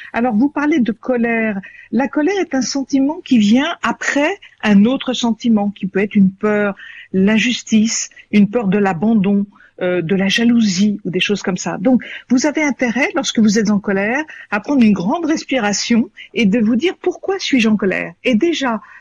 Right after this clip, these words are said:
lorsque vous allez analyser le pourquoi, et si c'est, par exemple, une injustice, euh, admettre, oui, c'est injuste, ça me blesse, vous voyez, faire un, un petit, une petite réflexion sur vous-même,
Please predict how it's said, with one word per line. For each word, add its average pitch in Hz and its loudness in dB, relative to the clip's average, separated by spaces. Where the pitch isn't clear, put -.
lorsque 294 -2
vous 254 0
allez 240 0
analyser 247 0
le 180 2
pourquoi, 277 -6
et 220 2
si 302 0
c'est, 247 0
par 208 0
exemple, 214 2
une 196 4
injustice, 214 0
euh, 175 -2
admettre, 214 2
oui, 214 0
c'est 220 -4
injuste, 202 0
ça 226 0
me 208 4
blesse, 196 0
vous - -16
voyez, 240 -4
faire 285 -6
un, 214 0
un 214 2
petit, 262 -2
une 202 4
petite 302 0
réflexion 254 -2
sur 214 -2
vous-même, 202 2